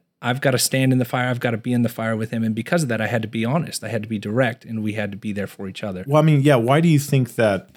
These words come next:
Speaker 2: we get sort of uneasy, the, the sort of the longer the time goes on, and, and,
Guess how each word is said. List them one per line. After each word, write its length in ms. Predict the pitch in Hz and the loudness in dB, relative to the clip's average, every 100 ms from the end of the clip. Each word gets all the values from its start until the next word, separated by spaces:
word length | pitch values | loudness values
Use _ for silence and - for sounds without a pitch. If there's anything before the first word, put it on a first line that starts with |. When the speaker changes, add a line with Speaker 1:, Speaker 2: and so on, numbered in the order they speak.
| - | -10
Speaker 2:
we 460 | 107 107 104 98 92 | -2 2 4 2 0
get 440 | - 107 98 - _ - | 0 0 0 -4 _ -10
sort 260 | - 117 | -2 2
of 240 | 104 92 - _ | 2 0 -6 _
uneasy, 880 | 113 104 98 98 92 92 90 87 - _ _ | -4 0 2 2 0 0 0 -2 -8 _ _
the, 240 | 104 98 - | 0 0 2
the 300 | 107 76 107 | -2 -2 -2
sort 240 | - 131 | 2 2
of 60 | 113 | 4
the 60 | |
longer 420 | 110 101 110 110 104 | 2 4 4 4 2
the 100 | 95 | 0
time 300 | - 104 98 | 0 0 2
goes 260 | 101 92 | 2 0
on, 380 | 95 98 95 92 | 0 2 2 2
and, 220 | 92 87 - | 0 -2 -4
and, 560 | 98 92 87 87 - | -4 -2 -2 -2 -4